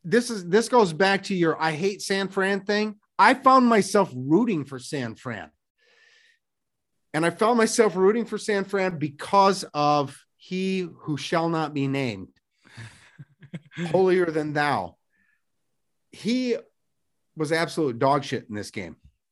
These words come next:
Speaker 1: And there's a reason that Green Bay hasn't made it to the Super Bowl more times than they have in he who shall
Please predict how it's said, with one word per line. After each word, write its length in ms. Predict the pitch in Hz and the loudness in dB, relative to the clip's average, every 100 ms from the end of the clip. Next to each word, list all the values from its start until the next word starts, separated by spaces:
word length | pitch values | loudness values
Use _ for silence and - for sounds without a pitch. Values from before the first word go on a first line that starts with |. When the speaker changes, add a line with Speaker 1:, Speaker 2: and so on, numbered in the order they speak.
| _ _ _ _ | _ _ _ _
Speaker 1:
And 300 | 139 147 139 - | -4 -2 -4 -8
there's 300 | 147 156 160 | 2 4 4
a 60 | 160 | 4
reason 420 | 170 208 170 160 | 4 4 2 2
that 380 | 151 143 131 - | 4 2 0 -4
Green 260 | 143 151 | -2 -2
Bay 200 | 135 143 | 0 -2
hasn't 380 | 135 139 131 120 | 0 -2 -4 -6
made 200 | 123 127 | -4 -4
it 80 | 120 | -4
to 100 | 127 | -8
the 100 | 104 | -8
Super 300 | - 127 135 | -6 -6 -4
Bowl 220 | 131 131 | -2 0
more 180 | 123 123 | 0 -2
times 300 | 127 135 127 | -2 -2 -2
than 260 | 127 120 - _ _ 117 | -2 -4 -6 _ _ -4
they 140 | 120 | -2
have 320 | 123 131 131 | -2 -2 -2
in 220 | 120 110 - _ _ _ | -4 -6 -12 _ _ _
he 200 | - 123 | -2 0
who 180 | 123 117 | 0 -2
shall 460 | - 127 117 - | 0 0 0 -4